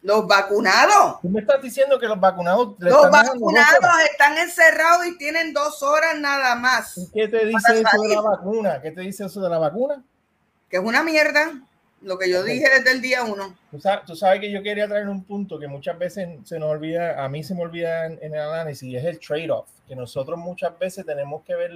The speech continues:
Speaker 2: estas cosas, no como, eh, eh, como muy bien Luis, Luis lo dice,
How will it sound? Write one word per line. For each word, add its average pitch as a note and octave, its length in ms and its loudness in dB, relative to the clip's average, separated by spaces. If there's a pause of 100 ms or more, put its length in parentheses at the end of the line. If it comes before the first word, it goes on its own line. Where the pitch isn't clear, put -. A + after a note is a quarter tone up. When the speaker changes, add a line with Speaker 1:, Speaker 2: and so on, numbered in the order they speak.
(160)
Speaker 2:
estas E3 280 -14
cosas, F3 340 -8
no C#3+ 140 -2
como, D#3+ 400 -2
eh, C#3+ 120 -10
eh, C3+ 240 -10 (160)
como C3+ 360 -4
muy C#3 180 -8
bien F3 300 -6
Luis, E3 380 -12
Luis D#3 220 -12 (120)
lo D3+ 160 0
dice, D#3+ 400 -10